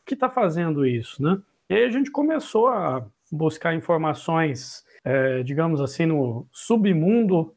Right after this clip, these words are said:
das redes sociais pra tentar compreender a maneira como as pessoas estavam incorporando essa, é, é, essa espécie de expressão coletiva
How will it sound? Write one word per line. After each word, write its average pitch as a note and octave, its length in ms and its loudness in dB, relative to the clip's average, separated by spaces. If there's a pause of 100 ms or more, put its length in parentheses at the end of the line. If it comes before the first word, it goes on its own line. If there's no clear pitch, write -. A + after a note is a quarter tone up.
(120)
das D#3 220 0
redes D#3+ 300 -2
sociais D#3 680 -2
pra G3 200 -4
tentar G#3+ 480 -2
compreender A#3 880 0 (120)
a D#3 120 -4
maneira G#3+ 400 2
como A3 380 -2 (220)
as D#3+ 140 -4
pessoas G3 420 0
estavam G3 600 -2 (240)
incorporando G3+ 920 0 (200)
essa, D#3 680 0 (280)
é, C#3 580 -4
é, F3+ 240 -2
essa - 200 -4
espécie F#3 440 0
de E3+ 160 -6
expressão G3+ 560 0
coletiva G3+ 800 0